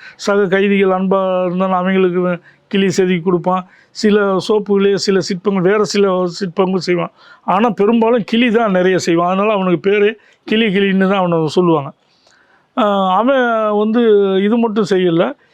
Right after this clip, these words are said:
இன்னொரு வேலையும் செஞ்சான். சோப்புக்குள்ள வந்து தீப்பெட்டி மாதிரி ஒரு பாக்ஸ் செய்யுது. அது விரலிட்டு அழுத்தினோன்னா உள்ளுக்குள்ள அந்த, உள்ள இருந்து ஓப்பன் ஆகும்.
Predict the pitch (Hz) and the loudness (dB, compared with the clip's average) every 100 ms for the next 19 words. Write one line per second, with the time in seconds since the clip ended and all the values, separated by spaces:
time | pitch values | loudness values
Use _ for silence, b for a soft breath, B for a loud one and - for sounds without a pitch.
0 | _ - 226 262 233 214 214 208 202 - | _ -2 2 4 4 4 4 2 2 -2
1 | 175 175 156 - 247 226 202 190 185 185 | -2 -2 -2 0 -2 -2 -2 0 0 0
2 | 175 185 247 196 B B - 269 247 208 | 0 0 -2 -2 B B -4 -4 -2 -2
3 | 208 202 208 196 170 170 202 - - _ | 0 0 2 2 2 0 -2 -6 -12 _
4 | _ _ - - 185 170 151 165 _ _ | _ _ -12 -2 2 2 0 -4 _ _
5 | B B B - 202 214 254 247 202 208 | B B B 0 2 2 2 0 0 0
6 | 202 202 208 240 220 196 202 220 202 214 | 0 0 0 0 0 0 2 0 2 0
7 | 202 190 180 175 175 b b 208 208 202 | 2 2 2 0 -2 b b 0 2 2
8 | 214 190 202 190 151 139 | 2 2 2 0 -2 -4